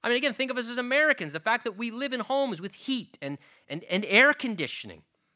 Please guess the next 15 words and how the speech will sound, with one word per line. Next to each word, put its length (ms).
and 120
we 120
have 160
plumbing. 480
Go 120
somewhere 320
where 100
there's 200
not 280
one 180
time. 320
Well, 160
you'll 140
love 220
plumbing. 420